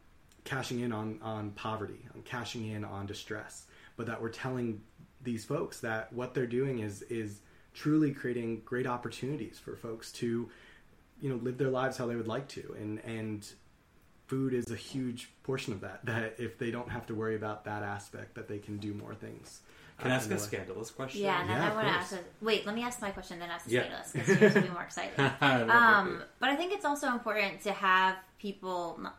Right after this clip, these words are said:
Speaker 3: like, reporting on what happens on the back end, because a lot of times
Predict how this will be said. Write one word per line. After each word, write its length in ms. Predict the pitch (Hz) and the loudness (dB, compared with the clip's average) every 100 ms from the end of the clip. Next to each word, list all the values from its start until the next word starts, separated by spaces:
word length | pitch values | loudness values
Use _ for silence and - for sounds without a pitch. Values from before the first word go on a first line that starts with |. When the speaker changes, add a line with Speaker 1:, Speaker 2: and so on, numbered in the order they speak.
| - | -8
Speaker 3:
like, 180 | 170 175 | -6 -4
reporting 580 | 180 - 185 180 175 170 | -6 -2 -2 0 -2 0
on 460 | 170 170 165 165 | 2 2 0 -4
what 120 | - | -4
happens 280 | 170 170 175 | -2 -4 -4
on 80 | 175 | -8
the 80 | 165 | -4
back 280 | 160 160 - | -2 -2 -2
end, 180 | 254 294 | -4 -2
because 240 | 226 185 | -2 -2
a 40 | 185 | 2
lot 140 | 180 | 2
of 100 | 185 | 0
times 380 | 196 180 180 | 0 0 -2